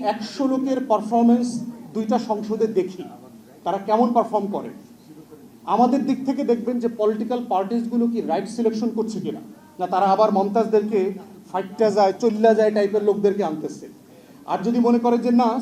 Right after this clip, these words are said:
সিরিয়াস ক্যান্ডিডেট আসতেছে এই একশোর ভিতরে, আমরা দুইটা সংসদ পরে তখন সেকেন্ড চেম্বারে চলে যাব, যদি এটা ফাংশনাল হয়। কিন্তু যদি এটা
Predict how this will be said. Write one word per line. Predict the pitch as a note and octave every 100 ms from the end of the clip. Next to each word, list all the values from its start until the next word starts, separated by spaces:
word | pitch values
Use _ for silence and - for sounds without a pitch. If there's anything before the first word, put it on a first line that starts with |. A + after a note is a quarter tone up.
| -
সিরিয়াস | C4 C4+ C4 C4
ক্যান্ডিডেট | A3 A3 A#3 A3+
আসতেছে | G3 - G3 F#3+ F3+
এই | F3+
একশোর | F3 F#3 A3+ F#3
ভিতরে, | E3+ F#3+ G#3+ - - - - - F#3+
আমরা | G#3+ B3 A3+
দুইটা | A3 B3+ A#3+
সংসদ | B3 A#3+ B3+ B3
পরে | A#3+
তখন | A#3 A#3 -
সেকেন্ড | A3+ A3
চেম্বারে | A3 G#3+ G#3 G#3+
চলে | G3 F#3+
যাব, | F#3+ - - -
যদি | G#3 G#3+
এটা | A3 G#3
ফাংশনাল | G3+ G#3+ G#3 F3
হয়। | E3 - - - - - - -
কিন্তু | A#3 A#3
যদি | A#3+ A#3+
এটা | A#3